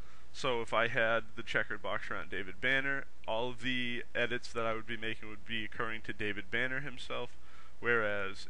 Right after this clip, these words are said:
if I had it around the layer mask, all of the things would be happening to the layer mask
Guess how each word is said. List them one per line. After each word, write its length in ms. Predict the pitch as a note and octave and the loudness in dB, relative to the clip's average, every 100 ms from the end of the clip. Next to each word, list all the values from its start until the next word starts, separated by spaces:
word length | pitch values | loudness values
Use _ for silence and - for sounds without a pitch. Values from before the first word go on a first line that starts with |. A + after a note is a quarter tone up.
| - | 0
if 160 | A#2+ B2+ | 0 4
I 140 | A2+ | 4
had 200 | A#2+ A2+ | 4 2
it 140 | A2+ - | 2 0
around 500 | A2 A2 G#2+ A2 G#2 | 0 0 -2 -2 -2
the 80 | G2 | 0
layer 340 | G#2+ A#2+ A#2 | 2 2 2
mask, 400 | A#2 A2 A2 - - | 0 -2 -2 -2 -2
all 180 | A2 G#2+ | -2 -2
of 140 | G#2+ | -2
the 60 | G#2+ | -2
things 320 | - G2+ G#2+ | -2 -2 -2
would 120 | A2 | -4
be 100 | D#2+ | -4
happening 400 | G2+ F#2 G2+ G2 - | -2 -2 -2 -4 -4
to 120 | - | -4
the 140 | - | -2
layer 220 | B2 A#2+ F#2+ | 0 0 0
mask 340 | - - - | -4 -4 -4